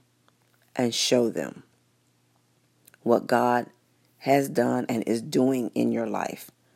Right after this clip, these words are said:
no matter what the challenge is. I hope this message was uplifting and encouraging for you to want to do the will of God.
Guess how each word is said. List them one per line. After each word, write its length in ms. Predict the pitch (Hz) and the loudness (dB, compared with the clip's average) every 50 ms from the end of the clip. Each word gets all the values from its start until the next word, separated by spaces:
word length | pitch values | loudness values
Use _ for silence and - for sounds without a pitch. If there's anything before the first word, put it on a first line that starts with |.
| _ _ _ _ - | _ _ _ _ -2
no 140 | 120 117 | 0 0
matter 240 | 113 117 110 117 117 104 - - | 2 2 0 -2 -2 -4 -6 -10
what 360 | - - - 135 - - - | -12 -4 2 2 2 2 2
the 100 | - 120 | -4 -2
challenge 440 | 123 - - 123 117 110 107 104 98 | -2 0 -2 -2 -2 -2 -4 -4 -6
is. 360 | - 85 - - - - - _ _ _ _ _ _ _ _ _ _ _ _ _ _ _ _ _ _ - _ _ _ _ _ _ _ _ _ _ _ _ _ _ _ _ _ _ _ _ _ _ _ _ _ _ _ _ _ _ _ _ _ _ _ _ _ _ - | -8 -10 -10 -12 -14 -16 -18 _ _ _ _ _ _ _ _ _ _ _ _ _ _ _ _ _ _ -20 _ _ _ _ _ _ _ _ _ _ _ _ _ _ _ _ _ _ _ _ _ _ _ _ _ _ _ _ _ _ _ _ _ _ _ _ _ _ 0
I 140 | - 123 127 | 2 2 2
hope 240 | 127 135 131 - | 4 2 -2 2
this 240 | - 165 180 180 - | 4 4 4 4 4
message 420 | 160 151 143 143 - 147 143 147 - | 2 2 2 2 2 -2 -2 -2 0
was 240 | 151 127 113 - - | 0 0 0 0 0
uplifting 680 | - 110 - - 113 120 127 127 - - 147 147 165 | -2 -2 0 2 2 2 2 0 0 -2 0 0 0
and 140 | 160 131 131 | 0 0 0
encouraging 580 | 135 131 131 - 135 127 120 113 - 135 123 120 | 0 -2 -4 -2 0 0 0 0 -2 -4 -6 -4
for 120 | - 131 | -4 -4
you 120 | 123 120 120 | -2 0 0
to 100 | 120 117 | 2 0
want 280 | 117 117 117 117 123 | 0 0 -2 -2 -2
to 80 | 123 123 | -2 0
do 160 | 123 123 120 | 0 0 0
the 80 | 127 120 | 0 0
will 240 | 117 120 120 123 | 0 0 -2 -2
of 100 | 117 - | -4 -2
God. 340 | - 117 92 82 - - - | -2 -2 -2 -2 -4 -8 -12